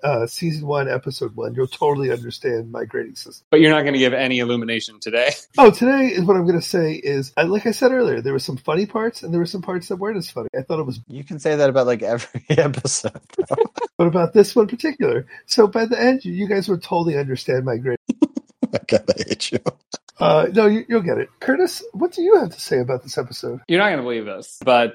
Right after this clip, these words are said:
Speaker 2: Julia's back, and so is the lucky number seven. <laughs>
Speaker 3: Oh,
Speaker 1: Oh,
Speaker 3: my,
Speaker 1: God.
Speaker 3: get the fuck outta here. Are you doing a bet? This is a bet, right?
Speaker 2: <laughs> It's really not a bet. I re-,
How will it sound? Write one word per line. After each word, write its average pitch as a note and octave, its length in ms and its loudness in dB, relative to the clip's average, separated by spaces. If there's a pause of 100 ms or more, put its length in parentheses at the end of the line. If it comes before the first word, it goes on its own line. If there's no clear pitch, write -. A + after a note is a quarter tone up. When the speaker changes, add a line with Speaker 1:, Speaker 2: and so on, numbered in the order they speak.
Speaker 2:
Julia's F#3 480 4
back, A#3+ 320 0 (160)
and C#3+ 160 -2
so D3 320 2
is C#3 260 2
the B2 60 -6
lucky B2 300 0
number B2+ 280 0
seven. B2 380 -2 (120)
<laughs> - 100 -20
Speaker 3:
Oh, F#2+ 380 2
Speaker 1:
Oh, F3 60 10
Speaker 3:
my, D#3+ 60 4
Speaker 1:
God. - 0 -
Speaker 3:
get D#3 680 10
the - 60 -6
fuck G2 80 -4
outta A2 200 4
here. F2+ 180 -10 (280)
Are A2+ 60 -2
you C3 80 2
doing C3+ 160 0
a A#2+ 40 -4
bet? A2+ 240 -2 (200)
This A#2 120 -6
is G2+ 100 -8
a G2 60 -6
bet, D#2+ 260 -10 (280)
right? F#3 140 4
Speaker 2:
<laughs> - 80 -2
It's G3 300 2 (160)
really A3 240 6
not G3+ 220 4
a G3+ 60 -2
bet. E3 200 0
I D3+ 80 2
re-, D3+ 240 0